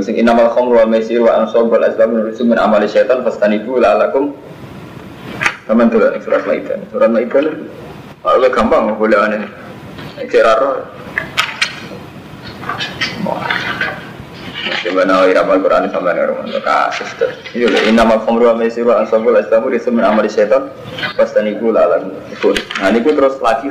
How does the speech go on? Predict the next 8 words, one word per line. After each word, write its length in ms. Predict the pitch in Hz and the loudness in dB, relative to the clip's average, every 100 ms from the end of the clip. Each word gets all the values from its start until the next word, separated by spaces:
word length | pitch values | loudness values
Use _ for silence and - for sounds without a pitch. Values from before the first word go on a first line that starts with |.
| - | -2
haram 240 | 107 107 | 0 2
tegas. 400 | 101 - - - - - - - - - - - - - - - - - - - - - - - - - - - - - - - | 0 0 0 0 -4 -14 -12 -12 -10 -10 -10 -4 -2 -2 -4 -10 -10 -12 -8 -4 -4 -4 -8 -6 -4 -4 -6 -8 -8 -12 -10 -2
Kowe 80 | 107 | 2
Ahmad 400 | 98 104 107 107 | 2 2 0 0
bin 160 | 101 98 | -2 2
Kiai 240 | 104 107 | 4 4
ra 80 | 98 | 0
tarik. 480 | - - 95 92 | 0 2 2 0